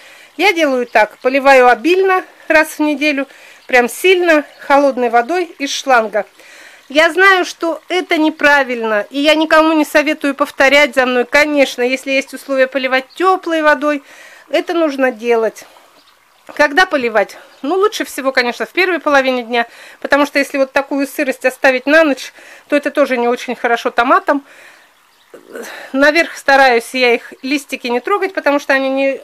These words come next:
не очень любят полив по листу. Хотя на улице я поливаю их и сверху, но здесь я их, если есть возможность, то берегу от такого стресса. Они не любят холодной водой по башке им, когда даём.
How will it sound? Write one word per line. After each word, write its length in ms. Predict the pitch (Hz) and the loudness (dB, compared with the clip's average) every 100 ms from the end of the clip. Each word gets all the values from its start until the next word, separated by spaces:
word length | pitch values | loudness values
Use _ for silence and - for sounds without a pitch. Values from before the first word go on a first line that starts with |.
| - | -6
не 140 | 285 | 0
очень 320 | 294 285 277 | 2 0 -4
любят 300 | 262 254 233 | -6 -4 -4
полив 320 | - 262 269 - | 0 0 0 -6
по 100 | 254 | -6
листу. 360 | 240 - 247 - - - | -6 -10 -14 -14 -20 -8
Хотя 260 | - 269 339 | -4 -2 2
на 140 | 302 | 2
улице 440 | 302 240 233 - | 2 -2 -6 -6
я 120 | 247 233 | -2 -2
поливаю 540 | 262 247 247 233 214 | -2 -2 2 2 2
их 160 | 214 233 | -4 -10
и 20 | |
сверху, 480 | - 370 440 - - - - - | -6 -4 -2 -4 -10 -14 -18 -14
но 80 | |
здесь 320 | 320 403 - 277 | -2 -2 -2 0
я 160 | 233 | 0
их, 60 | 226 - - - - - - | 0 -10 -20 -20 -20 -20 -12
если 300 | 262 285 349 | -8 -6 -2
есть 180 | 440 440 | -4 -2
возможность, 520 | 247 247 220 226 - | -4 -4 -6 -8 -10
то 100 | 370 | -12
берегу 340 | 285 240 220 | -8 -8 -2
от 160 | 233 226 | -4 -4
такого 320 | 233 - 226 | -8 -6 -8
стресса. 460 | 226 - 392 - 262 - - - | -8 -10 -10 -8 -12 -12 -20 -10
Они 180 | 269 285 | -6 -4
не 140 | 294 | -6
любят 280 | 277 226 220 | -6 -8 -8
холодной 440 | - 254 240 226 | -4 -4 -4 -4
водой 240 | 233 247 285 | -4 -4 -10
по 120 | - | -8
башке 340 | 226 - - | -10 -8 -8
им, 100 | 208 | -8
когда 300 | 202 190 190 | -8 -12 -10
даём. 320 | 190 208 202 | -10 -10 -10